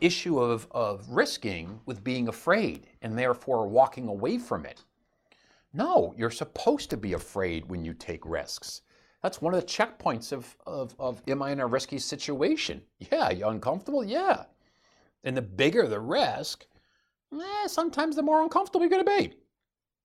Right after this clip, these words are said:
because it's a bigger letting go. You know, it's interesting. I, I, I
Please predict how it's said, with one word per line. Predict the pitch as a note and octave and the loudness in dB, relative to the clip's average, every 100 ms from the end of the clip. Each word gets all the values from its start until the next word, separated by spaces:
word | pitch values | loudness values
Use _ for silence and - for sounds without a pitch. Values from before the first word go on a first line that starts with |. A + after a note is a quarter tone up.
| _ - - | _ -20 -8
because | C3+ C#3+ E3 | -6 -4 -2
it's | F3 | -2
a | |
bigger | - - C3 B2 C#3 - _ | 0 4 6 6 2 -2 _
letting | A2 G2+ G#2 | 4 6 6
go. | F#2+ F#2 C2 - _ _ _ _ _ _ _ _ - - _ _ - - - | 6 4 4 -6 _ _ _ _ _ _ _ _ -20 -20 _ _ -20 -20 -2
You | C#3+ | 4
know, | C#3 | 4
it's | C3 | 4
interesting. | C#3 - A2+ G2+ G2+ | 0 2 2 2 0
I, | F2+ F2+ - | 2 2 2
I, | G2+ G2 F#2+ - - - | 2 2 -2 -8 -18 -20
I | - | -20